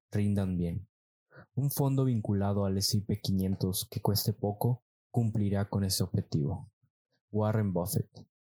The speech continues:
Carta de dos mil trece a los accionistas. Vistos los resultados después de impuestos y comisiones, es casi imposible que en periodos de tiempo razonablemente largos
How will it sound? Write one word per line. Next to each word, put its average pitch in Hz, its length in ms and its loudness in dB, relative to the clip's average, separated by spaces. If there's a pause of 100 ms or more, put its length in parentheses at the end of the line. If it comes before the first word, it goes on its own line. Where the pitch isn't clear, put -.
(220)
Carta 113 420 2
de 104 100 2
dos 95 220 -2
mil 98 220 0
trece 110 420 0
a 110 60 2
los 95 180 0
accionistas. - 880 -2 (680)
Vistos 147 300 2
los 127 180 4
resultados 104 960 0
después 107 480 0
de 110 60 2
impuestos 104 580 0
y 101 60 2
comisiones, 95 760 0 (460)
es - 180 0
casi 151 200 2
imposible 120 680 2
que 104 220 2
en 98 120 0
periodos 104 540 2
de 104 80 2
tiempo 101 400 0
razonablemente 98 920 2
largos 101 520 0